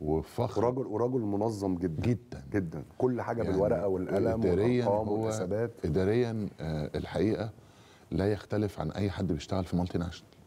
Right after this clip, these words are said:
Speaker 2: مم.
Speaker 1: فأنا فخور جدًا إن أنا أبقى مع كابتن حسين مثلًا السيد في القايمة.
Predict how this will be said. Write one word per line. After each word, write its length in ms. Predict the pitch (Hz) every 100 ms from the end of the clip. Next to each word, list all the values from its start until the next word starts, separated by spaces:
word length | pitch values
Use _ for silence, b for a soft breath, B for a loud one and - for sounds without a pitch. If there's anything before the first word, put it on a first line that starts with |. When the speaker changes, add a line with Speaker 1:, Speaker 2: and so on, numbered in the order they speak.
| - 82
Speaker 2:
مم. 100 | 73 B B -
Speaker 1:
فأنا 1000 | - 78 78 78 - - - - 76
فخور 360 | 73 - - 90
جدًا 280 | 90 92 82
إن 240 | 80 80
أنا 160 | 80 82
أبقى 400 | - - 76 76 B B B
مع 160 | 69 76
كابتن 340 | - 78 76
حسين 340 | - - 85 82
مثلًا 420 | 78 - 76 76
السيد 360 | - 87 82 -
في 100 | 76
القايمة. 400 | - 80 76